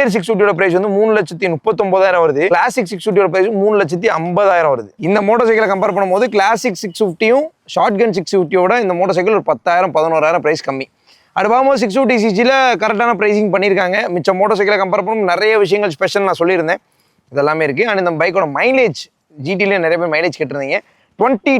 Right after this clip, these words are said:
டூ கம்பெனி சைட்லேருந்து கிளைம் பண்றாங்க. நீங்க ஒரு ட்வென்டிலேருந்து ட்வென்டி த்ரீ, around ட்வென்டி ஃபைவ் அப்படின்றது அதிகமா சொல்றேன். இருபது, இருபத்தி ரெண்டு வரைக்கும் நீங்க எடுக்கலாம். அந்த மைலேஜ் கண்டிப்பா அந்த மோட்டார் சைக்கிள் உங்களுக்கு கொடுக்கும். And டாப் ஸ்பீடுன்னு பார்த்தோம்னா, டாப் ஸ்பீடு வந்து நீங்க ஒன் ஃபிஃப்டி, சிக்ஸ்டி,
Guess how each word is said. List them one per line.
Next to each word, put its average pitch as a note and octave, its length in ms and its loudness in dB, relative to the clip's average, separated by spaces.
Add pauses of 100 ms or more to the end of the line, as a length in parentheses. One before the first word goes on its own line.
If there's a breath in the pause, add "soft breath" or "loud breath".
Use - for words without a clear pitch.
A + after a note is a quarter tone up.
(100)
டூ B3+ 80 4 (480)
கம்பெனி F3+ 300 -2
சைட்லேருந்து F3 300 -2
கிளைம் E3+ 200 -2
பண்றாங்க. D#3 360 -2 (120)
நீங்க E3+ 220 0
ஒரு C#3+ 160 0
ட்வென்டிலேருந்து G#3 640 0
ட்வென்டி F#3 280 0 (100)
த்ரீ, F#3 100 2 (220)
around F#3 340 2
ட்வென்டி F3 380 -2
ஃபைவ் F#3+ 260 2
அப்படின்றது D#3+ 400 0
அதிகமா F3+ 380 -2
சொல்றேன். D#3 260 0 (420)
இருபது, C4+ 300 2 (260)
இருபத்தி G3 300 0
ரெண்டு E3+ 160 0
வரைக்கும் E3+ 240 0
நீங்க C#3 140 -4
எடுக்கலாம். B2 240 -8 (340)
அந்த F3+ 180 0
மைலேஜ் F#3+ 280 0 (100)
கண்டிப்பா E3+ 260 -2
அந்த D#3 160 -2
மோட்டார் D3+ 200 0
சைக்கிள் C#3+ 180 -2
உங்களுக்கு C3+ 220 -4
கொடுக்கும். E3+ 260 0 (100)
And F3+ 180 0
டாப் C4+ 200 0
ஸ்பீடுன்னு B3 240 0
பார்த்தோம்னா, A3+ 260 0 (100)
டாப் G#3 160 0
ஸ்பீடு A3+ 220 0
வந்து A3 200 0
நீங்க G3 140 0 (480)
ஒன் G#3+ 100 0 (120)
ஃபிஃப்டி, G3 320 -2 (160)
சிக்ஸ்டி, G3 320 -4